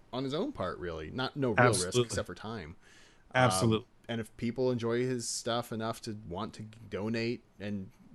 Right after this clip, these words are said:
Speaker 1: not really get much of anything physical in return, then that, that's their prerogative. So.
Speaker 2: Completely agree. I think there are several times that we have asked the question of when to kind of flip the switch on certain things that could generate revenue for us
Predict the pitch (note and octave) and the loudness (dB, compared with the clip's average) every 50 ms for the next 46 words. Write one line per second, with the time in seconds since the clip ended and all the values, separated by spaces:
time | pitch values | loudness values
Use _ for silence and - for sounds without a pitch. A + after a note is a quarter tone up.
0 | - - C3+ B2+ A#2+ A#2+ A#2+ F#2 A#2+ A#2+ A#2+ A#2 G#2+ A#2 A#2 A2+ A2+ - B2+ A2+ | -14 -8 -4 -4 -2 -2 -2 -2 0 0 0 0 0 0 -2 -4 -4 -6 -6 -6
1 | G#2+ - A2+ G#2+ A2 A2 A2 - G#2+ F#2+ - C3+ C#3+ D3+ D#3 - A2 G#2+ G2+ G2+ | -6 -4 -4 -4 -4 -4 -4 -6 -6 -6 -4 -4 -2 -2 -2 -4 -4 -4 -4 -4
2 | G2+ A2 G#2+ G#2 G#2+ A2 B2 A#2+ C3 B2+ B2+ - - - C#3 C3+ - - B2+ G#2+ | -4 -4 -4 -4 -4 -4 -4 -4 -4 -6 -8 -10 -10 -8 -8 -8 -6 -8 -10 -8
3 | - G#2+ G2+ G2 G2+ F#2+ E2 C#2+ D2 D#2 - - - - - - - - - - | -6 -6 -6 -4 -4 -6 -6 -6 -8 -10 -10 -12 -12 -12 -12 -12 -10 -10 -10 -8
4 | E2+ D#2 D#2+ - - - - - - - - - C3+ A#2 D3 F#3 F#3 F3+ F3+ D#3+ | -8 -8 -8 -10 -10 -10 -10 -10 -10 -8 0 2 4 10 10 10 12 12 10 10
5 | C#3 D3+ D#3+ E3 E3+ E3 - - C#3 C#3 A#2+ - F3 F3 - - C#3 D3 D3 C3+ | 10 8 8 8 6 6 4 6 6 6 8 8 8 6 6 6 10 10 10 10
6 | B2 - F3+ F3 D#3+ E3+ E3 - - D3+ C#3+ C#3 C#3 C3+ B2 G#2+ A2+ A#2+ A#2 A2+ | 10 8 8 8 8 4 2 2 4 4 6 6 8 6 6 6 6 6 6 8
7 | A2+ B2 B2+ C#3 C#3+ D3 C3 A2 B2 B2 B2 A#2 A#2+ A#2+ A#2+ A#2+ A#2+ A#2+ - - | 10 10 10 10 10 10 8 10 10 10 10 10 10 10 10 8 8 8 6 4
8 | B2 - - B2 A#2+ A#2 - - A#2 G#2+ G2+ G#2 G#2 G#2+ A2 A2+ A#2 A#2 A#2+ B2 | 4 8 8 8 8 8 8 8 8 8 8 6 6 8 10 12 12 12 12 10
9 | B2 A#2 A#2+ - - A#2 A#2 A#2 A#2 A2+ A2 G#2+ G2+ - - - - - - - | 10 8 6 8 10 12 12 12 12 12 12 10 8 4 -4 -12 -16 -16 0 6
10 | - A#2+ A#2 A#2+ - - C#3 A#2+ - A#2+ A#2 - - A#2+ A#2+ C3 C3 - D#3 C3+ | 8 8 8 8 8 8 8 8 8 8 8 8 10 10 10 10 10 10 8 8
11 | C3 B2+ A#2+ - D3+ D3+ C#3+ C#3+ C3 A#2+ - C#3 C#3+ B2+ A#2 B2 A2 A#2 - C3+ | 8 8 8 10 10 10 10 8 4 4 4 6 6 6 8 8 6 10 10 10
12 | B2 A2+ A2+ A#2 A2+ A2+ A2+ A2+ A2+ A#2 A2+ A2 A2 G#2+ G#2+ G#2+ G#2 G#2 G#2 G2 | 10 10 10 10 12 12 12 12 12 10 10 10 8 10 10 10 8 8 6 4
13 | - A2 G#2 G#2 G#2+ F#2+ G#2 - - - - | 4 6 8 10 10 8 6 2 -2 -4 -6